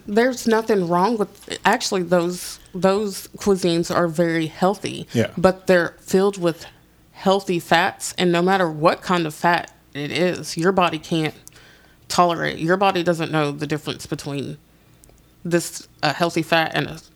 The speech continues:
Speaker 1: whatever kind of fat, you know.
Speaker 2: And a little bit could go a long way and
Speaker 1: Yeah.
Speaker 2: make me go to the bathroom.
Speaker 1: Yeah, so.
Speaker 2: T M I. <laughs>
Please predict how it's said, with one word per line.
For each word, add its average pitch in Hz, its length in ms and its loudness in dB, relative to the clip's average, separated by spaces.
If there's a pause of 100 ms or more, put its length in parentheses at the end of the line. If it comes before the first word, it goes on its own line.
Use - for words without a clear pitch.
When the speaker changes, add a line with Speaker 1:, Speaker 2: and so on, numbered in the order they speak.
(240)
Speaker 1:
whatever 165 380 2
kind 160 240 0
of 147 60 -8
fat, 147 300 -2
you 160 120 0
know. 151 140 0
Speaker 2:
And 113 160 4
a 107 60 2
little 120 220 4
bit 107 140 4
could 98 120 -4
go 107 160 4
a 101 40 2
long 104 260 4
way 107 220 4
and 196 200 -4
Speaker 1:
Yeah. - 180 4
Speaker 2:
make 120 80 -4
me 107 60 2
go 98 120 -2
to 90 60 -2
the 87 60 -4
bathroom. 87 460 -6
Speaker 1:
Yeah, 151 300 -2 (220)
so. 165 280 -2
Speaker 2:
T 123 160 2
M 90 120 -4
I. 85 100 -8 (680)
<laughs> - 500 2